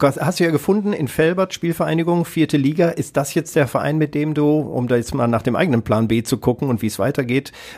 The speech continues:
wo du deine Karriere ausklingen lässt? Oder geht's vielleicht doch noch irgendwo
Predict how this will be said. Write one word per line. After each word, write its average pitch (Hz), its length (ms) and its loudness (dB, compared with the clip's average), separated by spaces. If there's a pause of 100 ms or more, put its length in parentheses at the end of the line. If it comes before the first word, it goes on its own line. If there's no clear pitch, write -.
wo 127 80 0
du 139 100 2
deine 127 260 2
Karriere 117 420 2
ausklingen 156 500 -2
lässt? 170 380 -4 (380)
Oder 123 180 2
geht's - 640 -6
vielleicht 110 300 -2
doch 123 120 0
noch 123 140 -2
irgendwo 113 720 -2